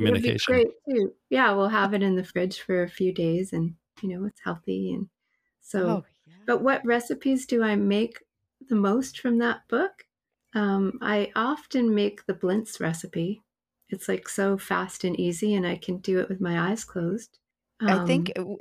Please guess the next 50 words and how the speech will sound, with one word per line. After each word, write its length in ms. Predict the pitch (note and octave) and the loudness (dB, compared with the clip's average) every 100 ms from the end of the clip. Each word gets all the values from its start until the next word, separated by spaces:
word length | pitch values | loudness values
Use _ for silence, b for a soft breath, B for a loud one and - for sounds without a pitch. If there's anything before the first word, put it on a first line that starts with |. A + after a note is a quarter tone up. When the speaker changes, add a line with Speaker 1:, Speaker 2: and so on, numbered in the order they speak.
| F#3 | -2
Speaker 3:
Rob 360 | G3 A3+ C4+ | 2 2 0
probably 260 | - C4 A3 | 0 0 2
doesn't 280 | G3+ F#3 - | 0 -2 0
know 80 | E3+ | 0
what 140 | E3 | 0
that 160 | D3 C#3+ | 0 0
is. 160 | C#3+ - | -2 -4
Could 160 | F#3+ | -2
you 160 | F3+ F#3+ - - D#3+ | 0 0 -2 -4 2
Speaker 2:
Yeah, 160 | C#3 | 4
I 20 | |
Speaker 3:
explain, 20 | C3 | 2
Speaker 2:
was 120 | A#2+ | 2
gonna 140 | C3 | 2
Speaker 3:
um, 200 | A2+ A#2 | 4 2
Speaker 2:
ask, 140 | G2+ E3+ | 0 2
Speaker 3:
a 60 | |
little 260 | B2+ A#2 G2+ | 4 4 4
Speaker 2:
yeah. 0 | |
Speaker 3:
bit, 220 | D#3+ - | 0 -4
like, 240 | D3+ D3+ D3 | -6 -8 -6
what? 260 | D3+ F3 | -4 0
Speaker 1:
Oh, 160 | C#4+ C4 | 2 2
blintzes, 720 | B3 C4+ E4+ - F#4+ F#4+ - | 2 4 2 4 4 2 0
they're 300 | D4+ C#4+ C#4 | 2 4 4
like 260 | C4+ C4+ - | 4 0 -4
French 440 | - C4+ C4+ - | -2 0 -2 -8
crepes, 500 | - A#3+ G3 - - _ _ _ | -2 0 0 -4 -20 _ _ _
I 80 | F#3+ | -6
guess. 400 | G3 F3 A3 C#4 | -4 0 2 2
Speaker 2:
Okay. 380 | - G#2 G#2+ D#3+ | 2 2 2 -2
Speaker 1:
Yeah, 0 | - _ _ - | -10 _ _ 0
like 160 | D#3+ | 2
Speaker 2:
Yeah, 20 | D#3 | 4
Speaker 1:
a 60 | |
Speaker 2:
that 100 | G3+ | 4
Speaker 1:
little 0 | |
Speaker 2:
sounds 260 | G#3 D#3 - | 4 2 2
Speaker 1:
flat. 0 | |
Speaker 2:
familiar. 480 | A#2 G2+ G2 C#3 - - _ - | 0 0 -2 -4 -8 -20 _ 0
Speaker 1:
Yeah, 340 | B3+ G#3 F#3+ - | 2 2 -2 -4
but 200 | - - _ | -6 -6 _
I 80 | G#3 | 0
don't 120 | G#3+ | 2
know, 160 | G3 F#3+ | 2 2
in 100 | F#3 | 2
our 80 | F#3 | 0
family, 600 | - F#3+ F#3 F#3 F#3 G3 _ - | 0 0 2 2 0 -2 _ -10
I 40 | F#3+ | -4
guess 340 | G3 F#3+ | -4 -6